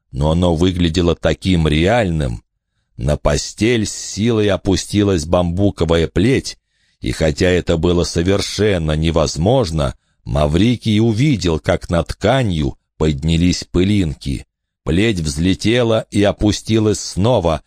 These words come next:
и на этот раз ударила Маврикия по ноге, по той самой ноге, что была сломана при падении в подвал, и хотя одеяло частично погасило удар, все равно боль оказалась настолько сильной,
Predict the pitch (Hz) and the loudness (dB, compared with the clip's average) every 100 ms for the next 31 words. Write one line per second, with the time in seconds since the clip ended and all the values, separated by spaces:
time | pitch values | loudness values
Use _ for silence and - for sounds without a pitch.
0 | _ - 73 87 98 123 120 104 110 117 | _ -6 -2 2 2 2 0 0 2 0
1 | - 98 107 113 113 110 107 101 98 117 | -2 -2 0 2 0 0 0 0 0 -2
2 | - 104 - 101 113 107 110 120 69 - | 0 -2 0 0 0 0 0 0 -2 -6
3 | _ _ - 80 - 123 110 - 123 110 | _ _ -2 -2 2 0 0 -2 -2 0
4 | 101 92 95 87 123 143 87 - 82 82 | 0 0 0 0 0 0 -2 -4 -2 0
5 | 95 107 107 85 120 123 120 113 - 104 | 2 2 0 0 0 0 0 0 0 0
6 | 107 101 117 113 110 - 98 95 95 127 | 0 2 0 0 -2 0 -2 0 0 2
7 | 78 65 _ _ - 76 - 92 113 - | 0 -4 _ _ -4 -2 0 0 0 -2
8 | 104 98 104 120 117 95 - 107 - - | 0 2 2 2 0 0 -2 -4 -4 -2
9 | 123 - 92 - 90 95 92 147 160 117 | -4 0 -2 0 0 2 0 0 0 2
10 | 104 87 87 71 - _ _ - - 90 | 0 0 0 0 -6 _ _ -14 -6 -2
11 | 113 139 120 139 110 73 82 160 120 - | 0 0 0 0 0 -2 0 2 0 -2
12 | 87 85 120 98 110 104 95 - 90 - | -4 -2 0 2 2 2 -2 -2 -2 -2
13 | - 160 135 139 - 139 117 90 82 76 | 0 0 2 -2 0 -2 0 0 0 -2